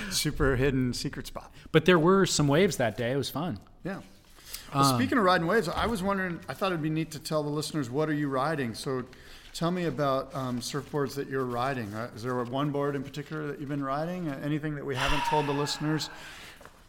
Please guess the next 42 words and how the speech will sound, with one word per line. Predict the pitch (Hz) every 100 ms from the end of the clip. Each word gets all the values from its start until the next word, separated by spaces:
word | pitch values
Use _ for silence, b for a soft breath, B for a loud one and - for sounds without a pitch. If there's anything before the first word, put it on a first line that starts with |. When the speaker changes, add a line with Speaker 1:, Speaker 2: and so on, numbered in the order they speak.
| - - - 131
Speaker 2:
Not | 143 135 117
really. | 113 107 110 107
Speaker 1:
I've | 156 190
got | 202
some | - 151
boards | 139 123 117
that | 127
I've | 123
been | 120
riding. | 113 110 160
Speaker 2:
I |
know. | 196 233 180 156
So, | - 202 190
dude, | 165 220 139 - -
you're | 156
driving | 180 226 233 208
me | 156
nuts. | 175 160 - - - 127
Speaker 1:
Yeah. | 104 - - - -
Speaker 2:
I | 147 196
am | 233 156
lucky | 123 123 135 - 110 92 92 -
if | 127 143
I | 131
buy | 123 123 120 117
three | - 135 135
new | 131 123
surfboards | - 117 - 113 101 98
a |
year. | 95 95 85 - - -
Speaker 1:
Yeah. | 110 101 -
Speaker 2:
And | 139 143
then | 147
I, | 139
maybe | 151 170 170 156
a |
couple | - 143 143
used | 120 123 131 120
ones | 131 127 120 -
here | 135
and | 123 117
there. | 117 117 117 110